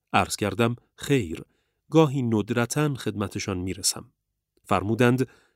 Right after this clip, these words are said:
«حتماً به دیدار ایشان بروید و از محضر ایشان بهره‌مند شوید. ایشان فرد مؤمنی است که دریافت‌هایشان برای شما می‌تواند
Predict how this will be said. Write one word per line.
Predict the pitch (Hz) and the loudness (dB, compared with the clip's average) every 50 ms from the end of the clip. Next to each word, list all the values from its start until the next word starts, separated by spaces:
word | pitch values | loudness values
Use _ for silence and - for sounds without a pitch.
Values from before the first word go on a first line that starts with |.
| _ _ - | _ _ -2
«حتماً | - 139 - - - - 156 160 | -2 0 0 0 2 4 4 4
به | 156 139 117 120 | 4 4 2 0
دیدار | 98 101 98 87 98 90 87 | 0 0 -2 -2 0 0 0
ایشان | 85 80 - - 110 101 98 | -2 -4 -4 -4 -2 -2 2
بروید | 98 120 127 123 101 - 92 82 - 101 - _ _ _ _ _ _ - | 2 2 2 2 0 -2 -4 -6 -8 -10 -14 _ _ _ _ _ _ 0
و | - | 2
از | 101 92 85 90 | 2 2 2 2
محضر | 92 90 - - - - 131 123 | -2 -2 -2 -2 -2 0 0 0
ایشان | 120 113 110 101 - 120 123 120 113 | 0 -2 -2 -4 -2 -2 -2 0 0
بهره‌مند | 113 104 - - - 120 123 131 127 101 85 | -2 -2 -4 -4 -6 -4 -2 -2 -4 -4 -6
شوید. | - - - 90 - 107 117 - - _ _ _ _ _ - | -8 -6 -6 -8 -8 -10 -12 -12 -18 _ _ _ _ _ -2
ایشان | - - - 135 135 139 123 - _ _ _ _ | -2 2 4 6 6 4 4 0 _ _ _ _
فرد | - - - 123 117 117 - 113 | -8 -2 0 0 0 0 0 -2
مؤمنی | 98 92 92 - - 127 131 143 143 | -2 -2 -4 -4 0 2 2 4 4
است | 127 - - - | 2 0 0 2
که | - 143 143 135 - - _ _ _ _ | 2 2 2 2 0 -10 _ _ _ _
دریافت‌هایشان | - 107 101 95 92 104 98 87 - - - - 135 139 127 127 120 - 131 123 120 | 2 2 2 2 2 2 2 2 0 -4 -6 -4 -2 -2 -2 -2 -2 -2 -2 -2 -2
برای | 107 107 92 90 87 87 95 92 | 0 -2 -2 -2 -2 -4 -4 -6
شما | - - 104 110 110 | -4 -2 -2 -2 -2
می‌تواند | 104 104 98 - 117 113 113 123 131 143 147 131 131 | -2 -4 -4 -4 -4 0 0 2 4 4 2 2 0